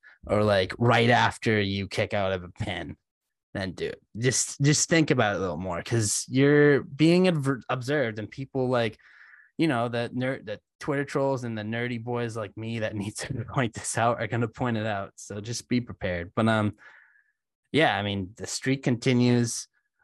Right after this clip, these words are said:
I still like Jade. That's just one little thing. I think, and that's still not the only time that nuances and these little things and have gone away from her, and she's still learning. And yeah, um, that's just what I wanna say about that match.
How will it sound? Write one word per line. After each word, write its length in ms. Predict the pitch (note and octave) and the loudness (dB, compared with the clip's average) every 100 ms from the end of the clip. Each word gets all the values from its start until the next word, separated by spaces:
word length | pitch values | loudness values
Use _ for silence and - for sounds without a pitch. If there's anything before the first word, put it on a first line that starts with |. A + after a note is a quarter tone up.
| - | -12
I 80 | A#2+ | -8
still 160 | - C#3 | -2 2
like 180 | A#2+ | 2
Jade. 420 | A#2 A2+ A2 G#2 F#2+ | 0 -4 -2 -4 -6
That's 240 | A#2+ A#2 | -8 -6
just 200 | C#3+ C3 | -8 -6
one 140 | B2+ B2 | -4 -2
little 140 | A#2+ | -2
thing. 280 | - G#2 G2+ | -4 -10 -8
I 60 | G#2 | -8
think, 260 | B2 A2 - _ _ _ _ | -6 -8 -10 _ _ _ _
and 100 | B2 | -4
that's 220 | B2+ C3+ - | 0 0 -2
still 160 | D3+ | -2
not 260 | D3 D#3+ - | 0 0 0
the 80 | C3 | -2
only 280 | A#2+ A2+ | -2 -4
time 360 | A2 A#2 G#2+ G#2 | -4 -6 -6 -8
that 280 | G2 G2 - | -8 -10 -10
nuances 720 | A2 G#2 G2+ F#2+ - G2 F2+ | -6 -4 -4 -6 -8 -10 -10
and 140 | G#2 F#2+ | -10 -8
these 160 | G2 F2+ | -8 -6
little 180 | F2 | -6
things 540 | F2 G2+ F2 F2+ - - | -6 -8 -10 -12 -12 -12
and 140 | - - _ - - _ _ _ | -14 -20 _ -20 -20 _ _ _
have 140 | A2+ A2 | -8 -2
gone 200 | G#2 E2+ | -2 -2
away 180 | F2 | -4
from 200 | F2 E2+ | -6 -8
her, 200 | E2 E2 - | -8 -8 -8
and 160 | - C#3 | -4 0
she's 160 | B3+ | 2
still 180 | - E3+ | 4 2
learning. 360 | - - - C3 - | 0 -10 -16 -20 -16
And 280 | - D2 B1+ _ _ _ _ _ _ - | -12 -12 -12 _ _ _ _ _ _ -4
yeah, 140 | F#3 - _ _ - | -4 -4 _ _ -6
um, 300 | A2+ B2 A#2 | -2 -2 -4
that's 420 | A#2+ A#2+ - - _ _ - | -4 -4 -8 -16 _ _ -8
just 180 | - | -4
what 140 | A#2+ G2+ | 0 2
I 60 | |
wanna 200 | G#2+ F#2+ | 2 0
say 180 | E2+ F#2 | -4 -10
about 240 | F#2 E2+ - | -8 -8 -6
that 140 | F#2 | -6
match. 300 | D#2+ F2 | -6 -10